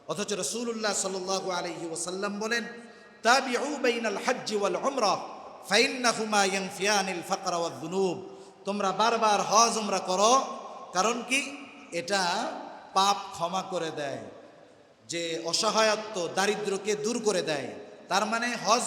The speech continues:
ওমরা যারা করে, গুনাহ তো মাফ হয়, সাথে সাথে আল্লাহ তাআলা তাদেরকে ধনী বানায়া দেয়,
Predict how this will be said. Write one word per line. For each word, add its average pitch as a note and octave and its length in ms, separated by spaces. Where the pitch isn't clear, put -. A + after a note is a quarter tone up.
ওমরা G#3+ 260
যারা F#3 240
করে, G#3 480
গুনাহ F#3+ 360
তো A3+ 80
মাফ F3 300
হয়, G3+ 420
সাথে G3+ 260
সাথে B3 240
আল্লাহ F#3+ 280
তাআলা G3+ 640
তাদেরকে A3 400
ধনী F#3+ 320
বানায়া G3 360
দেয়, D#3 260